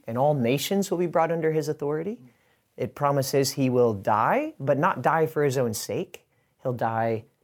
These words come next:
for the benefit of sinners, Isaiah fifty-three. He quotes all of Isaiah fifty-three. He said, "It promises even a death on a cross," and he quotes Psalm twenty-two with, "They pierced my hands and my side." And he said, "Well, where else did that happen in the Old Testament?" It's nowhere.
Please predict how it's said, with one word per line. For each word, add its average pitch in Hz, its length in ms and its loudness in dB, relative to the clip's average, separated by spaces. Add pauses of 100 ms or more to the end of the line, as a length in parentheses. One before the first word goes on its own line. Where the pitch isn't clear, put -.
(120)
for 143 140 -2
the 127 80 -2
benefit 120 420 -4
of 107 100 -6
sinners, 147 400 -6
Isaiah 117 260 -4
fifty-three. 113 560 -10
He 156 120 -10
quotes - 560 -8
all 135 200 4
of 120 80 0
Isaiah 107 300 -2
fifty-three. 95 600 -14 (720)
He 156 80 -8
said, 156 180 0
"It 156 100 0
promises 156 440 0
even 170 200 0
a 143 60 0
death 131 280 0
on 117 80 -6
a 101 60 -8
cross," 202 420 -2
and - 80 -10
he 120 60 -8
quotes - 240 -8
Psalm 127 200 -6
twenty-two 127 640 -6 (440)
with, 120 320 -4 (100)
"They 123 160 -2
pierced 143 540 -6
my 127 160 -8
hands 123 420 -6
and 135 100 -10
my 92 120 -12
side." 175 520 -6
And 90 180 -12 (360)
he - 80 -14
said, 123 140 -6
"Well, 117 120 2
where 165 180 4
else 160 220 2
did 143 120 -2
that 135 120 2
happen 123 380 -4
in 135 140 -2
the 135 100 -2
Old 131 160 -6
Testament?" 143 420 -10
It's - 160 -16
nowhere. - 540 -4